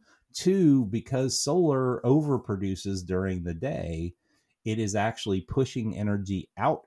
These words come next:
of your house into the electric grid, and your electric company buys that back. Now, it depends on where you're at on how much they do. In the city of Austin, that's about eighty-five cents on the dollar.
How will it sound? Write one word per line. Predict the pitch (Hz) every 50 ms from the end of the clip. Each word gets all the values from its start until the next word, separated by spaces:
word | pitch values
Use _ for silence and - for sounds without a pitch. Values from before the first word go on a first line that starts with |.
| - -
of | 95 87
your | 90 90 90 90
house | 104 98 90 87 87 90 90 - - - _ _
into | - 117 127 135 143 - - 117
the | 101 101 95
electric | 90 87 87 82 - _ - 87 - _ _
grid, | - 85 80 76 76 78 80 85 90 - _ _ _ _ _ _ _ -
and | 87 90 92 92 92 90 90 90
your | 98 98 104 104
electric | 101 98 107 139 165 - - - - -
company | - - 98 90 - - 98 95
buys | 90 87 85 87 92 90 85
that | 92 90 92 -
back. | 101 127 143 113 82 - - _ _ _ -
Now, | 123 139 120 85 67 - - - _ _
it | - 101 92 - -
depends | - - - - 127 123 131 135 120 120
on | 120 113 107 101
where | 104 104 101 104 104
you're | 101 95 98 - -
at | - - 78 135 120 113 - - -
on | - 98 101 98
how | 95 98 110 104
much | 98 95 101 98 - - -
they | - 76 73
do. | 73 80 - - - - _ _ _ _ _ _ _ _ _ -
In | 98 98
the | 95
city | - - 120 113 117 110
of | 92 95
Austin, | 101 110 127 139 135 - - - 131 127 131
that's | 117 98 98 - 98
about | 87 92 92 98 92
eighty-five | 90 98 104 101 110 107 - - - 98 107 117 123 123
cents | - - - 120 120 131 151 - - - - - _ _ -
on | 107 107 107
the | 113 113
dollar. | 107 107 95 98 107 113 127 127 131 139